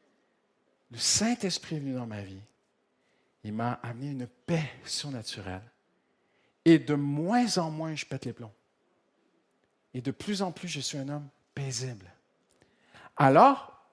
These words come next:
vous recevrez une puissance. J'ai reçu une puissance qui me change.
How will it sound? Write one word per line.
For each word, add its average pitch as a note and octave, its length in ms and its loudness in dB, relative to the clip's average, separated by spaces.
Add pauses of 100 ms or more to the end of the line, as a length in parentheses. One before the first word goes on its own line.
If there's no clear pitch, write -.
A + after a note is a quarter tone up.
(400)
vous A2+ 220 -6
recevrez C#3 340 2
une C3+ 60 0
puissance. E3 320 -6
J'ai C#3+ 100 -2
reçu D3 240 -4
une F#3 100 -6
puissance G3+ 680 -4
qui - 120 -8
me A#2 140 -4
change. A3 720 -2